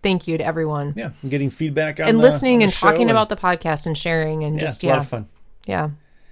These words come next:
Speaker 2: So if you have any questions, comments, suggestions, anything else that you would like to share with us or ask of us, you can send an email to podcast at lisa the yarnista dot com, and that'll come through to us. And if it's a question or whatever, we will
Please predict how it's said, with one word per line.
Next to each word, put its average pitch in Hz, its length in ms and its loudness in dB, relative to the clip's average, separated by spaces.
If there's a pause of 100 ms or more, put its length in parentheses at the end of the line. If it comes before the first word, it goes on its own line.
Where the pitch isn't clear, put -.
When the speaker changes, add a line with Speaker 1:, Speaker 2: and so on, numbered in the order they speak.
(400)
Speaker 2:
So 180 180 4
if 190 280 -2
you 185 80 4
have 190 140 2
any 170 120 0
questions, 98 540 -6
comments, 139 380 -6
suggestions, 107 680 -8
anything 185 360 -6
else 180 320 -8
that 151 200 -8
you 170 140 -6
would 165 160 0
like 160 220 -4
to 151 100 -6
share - 260 -2
with 160 220 -2
us 170 240 -8
or 165 180 -4
ask 143 260 -10
of 147 200 -6
us, 160 300 -6
you 147 40 -6
can 139 140 -8
send 127 220 -10
an - 60 -12
email 143 280 -4
to 135 260 -6
podcast 165 720 -8 (440)
at 147 160 -2
lisa 147 240 -2
the 131 140 -2
yarnista 123 320 -6
dot 113 200 -6
com, 190 440 -6 (320)
and 120 160 -8
that'll 117 120 -6
come 117 220 -8
through 123 140 -8
to 131 120 -14
us. 123 280 -10
And 123 180 -10
if 120 100 -12
it's 127 120 -12
a 131 60 -8
question 127 420 -6
or 120 40 -8
whatever, 120 320 -4
we 123 160 -4
will 123 420 -2